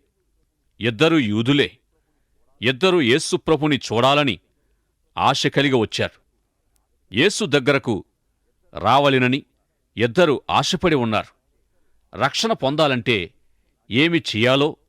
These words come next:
అని ఇద్దరు తెలుసుకొనగోరారు. ఇరువురిలో పై లక్షణాలన్నీ ఉన్నాయి. ఇరువురు తమ ధనమును విడిచి తనను వెంబడింపవలెనని యేసు ప్రభు కోరారు. ఇప్పుడు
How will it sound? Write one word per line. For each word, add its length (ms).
అని 160
ఇద్దరు 500
తెలుసుకొనగోరారు. 880
ఇరువురిలో 640
పై 140
లక్షణాలన్నీ 680
ఉన్నాయి. 380
ఇరువురు 520
తమ 380
ధనమును 440
విడిచి 460
తనను 240
వెంబడింపవలెనని 1000
యేసు 280
ప్రభు 320
కోరారు. 500
ఇప్పుడు 460